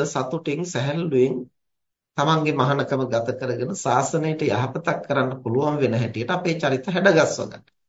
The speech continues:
ඉතින් ඒ සඳහා නොයෙක් ගුරුවරු හමු වෙමින් අවශ්‍ය මඟ පෙන්වීම් ලබමින් උත්සාහ කරමින්, අ, භාවනා කරන්න වෑයම් කරමින් නොයෙක් දේවල් දීර්ඝ කාලයක් කරගෙන ගිහිලා අවුරුදු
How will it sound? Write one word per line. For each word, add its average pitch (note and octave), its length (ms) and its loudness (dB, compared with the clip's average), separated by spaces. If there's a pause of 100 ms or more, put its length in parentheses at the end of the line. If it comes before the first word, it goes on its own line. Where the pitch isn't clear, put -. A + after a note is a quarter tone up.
(460)
ඉතින් F#3+ 160 4
ඒ D#3 180 8
සඳහා D#3 540 4 (300)
නොයෙක් D3 340 2
ගුරුවරු C3 440 6
හමු A2+ 320 -4
වෙමින් C3 440 -2
අවශ්‍ය C3+ 440 0
මඟ A#2+ 280 -2
පෙන්වීම් A2+ 520 -4
ලබමින් G#2+ 540 -2
උත්සාහ C3 420 0 (100)
කරමින්, A2 440 2 (520)
අ, B2+ 80 2 (240)
භාවනා B2+ 580 4
කරන්න A#2+ 340 0
වෑයම් A2+ 380 2
කරමින් C#3 340 -6
නොයෙක් E3 340 2
දේවල් C3 460 6
දීර්ඝ C#3+ 380 -2
කාලයක් C3 480 2
කරගෙන A2+ 360 -2
ගිහිලා D3 300 -2
අවුරුදු D#3 280 4